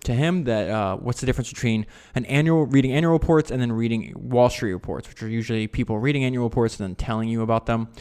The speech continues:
And he says, "Over the years, I found reading a lot of reports to be quite useful for making business decisions at Berkshire.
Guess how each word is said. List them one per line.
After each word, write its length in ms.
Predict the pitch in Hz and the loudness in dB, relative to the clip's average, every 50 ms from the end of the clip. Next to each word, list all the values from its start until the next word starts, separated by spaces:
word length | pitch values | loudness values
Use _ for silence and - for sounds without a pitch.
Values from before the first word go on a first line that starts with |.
| - - - - - - - | -20 -20 -20 -20 -20 -4 0
And 80 | 135 | 2
he 60 | 139 | 2
says, 180 | 131 156 135 131 | 4 4 4 6
"Over 200 | 143 151 160 226 | 8 8 8 8
the 100 | 233 220 | 6 8
years, 200 | 160 156 156 147 | 8 8 8 8
I 120 | 151 131 | 8 6
found 460 | 123 - 131 127 127 123 127 120 120 120 | 6 6 6 6 6 4 0 -2 0 2
reading 300 | 127 131 143 160 170 170 | 4 4 4 4 4 2
a 60 | 139 | 4
lot 220 | 123 120 120 127 | 6 6 6 6
of 40 | 143 | 6
reports 320 | 160 156 - - 135 120 | 2 0 0 0 0 0
to 60 | - 131 | 0 -4
be 60 | 120 | -4
quite 280 | - - 131 120 131 | 0 2 4 4 4
useful 380 | 131 135 139 151 - - - 113 | 4 2 2 2 0 -2 -4 -2
for 100 | 117 127 | 0 0
making 300 | 113 113 113 - 123 117 | -2 -2 -2 -2 -4 2
business 340 | 113 135 139 139 160 143 - | 2 2 2 2 -2 -4 -6
decisions 480 | - 113 - 117 110 110 120 117 110 | -6 -6 -4 -6 -4 -4 -4 -2 -2
at 120 | 123 113 117 | -2 0 2
Berkshire. 600 | 127 131 160 - - - 80 65 57 50 110 | 4 4 4 2 0 -2 -2 -2 -4 -6 -10